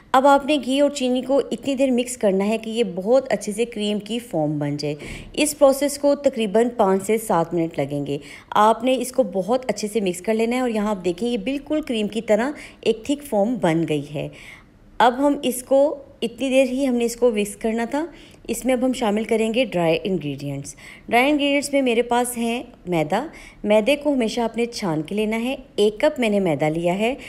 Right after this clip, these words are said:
और दो दफ़ा मैं करके इसको छान लिया है। अच्छी तरह मैदे को छान के शामिल करें। बेकिंग की कोई भी आइटम तैयार करनी हो, मैदे को एक से दो दफ़ा छानने से ये हल्का हो जाता है और बेकिंग के रिजल्ट बहुत शानदार से आते हैं। अब इसमें हम शामिल करेंगे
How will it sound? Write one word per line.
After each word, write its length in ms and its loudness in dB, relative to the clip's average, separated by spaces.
और 220 4
दो 200 4
दफ़ा 240 2
मैं 120 0
करके 300 0
इसको 300 0
छान 320 -4
लिया 300 -6
है। 180 -4
अच्छी 260 0
तरह 240 2
मैदे 280 2
को 160 0
छान 260 -2
के 100 -6
शामिल 280 -2
करें। 440 -4
बेकिंग 380 0
की 160 -8
कोई 180 2
भी 120 2
आइटम 240 0
तैयार 220 2
करनी 260 -2
हो, 180 0
मैदे 260 0
को 180 -2
एक 180 4
से 120 0
दो 140 0
दफ़ा 280 0
छानने 380 0
से 200 -2
ये 240 -2
हल्का 340 2
हो 140 6
जाता 280 0
है 180 2
और 200 -2
बेकिंग 320 -4
के 80 -2
रिजल्ट 360 -4
बहुत 200 0
शानदार 380 0
से 220 -4
आते 360 -6
हैं। 220 -6
अब 160 4
इसमें 320 0
हम 160 2
शामिल 320 0
करेंगे 380 2